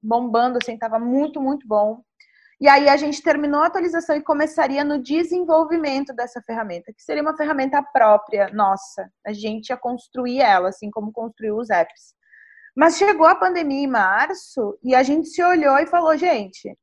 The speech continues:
ah, essa galera da rua, ah,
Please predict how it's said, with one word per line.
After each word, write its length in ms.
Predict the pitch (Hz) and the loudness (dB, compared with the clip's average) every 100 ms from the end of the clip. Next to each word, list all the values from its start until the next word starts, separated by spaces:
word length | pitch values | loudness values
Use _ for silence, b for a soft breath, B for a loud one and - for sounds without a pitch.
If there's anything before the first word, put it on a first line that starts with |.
| _ _ _ _ _ _ 226 | _ _ _ _ _ _ 2
ah, 480 | 220 208 208 196 - b b b | 6 8 6 4 -2 b b b
essa 220 | 262 320 | 0 4
galera 360 | 320 370 302 311 | 6 6 4 4
da 220 | 320 359 | 4 2
rua, 420 | 311 277 269 277 | 2 -2 0 0
ah, 460 | 285 - 233 220 214 | 0 0 2 2 0